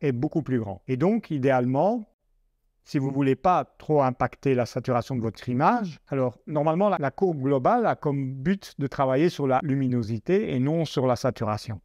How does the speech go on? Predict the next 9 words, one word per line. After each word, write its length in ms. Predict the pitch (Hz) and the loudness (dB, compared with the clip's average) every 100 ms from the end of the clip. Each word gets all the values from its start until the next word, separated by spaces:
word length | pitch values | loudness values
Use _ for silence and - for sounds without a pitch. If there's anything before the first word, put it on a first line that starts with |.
| _ | _
Et 100 | 123 | -2
donc 200 | 165 202 | 2 2
vous 80 | 147 | 2
n'avez 200 | 143 135 | 2 0
pas 200 | - 214 | 0 0
ce 140 | - | 0
contrôle 720 | 156 143 131 - 165 190 208 226 | -4 -2 -6 -2 0 0 0 -4
dans 300 | 120 175 190 | 0 2 2
Lightroom 680 | 135 113 - 143 180 196 | 2 0 -2 -2 -2 -4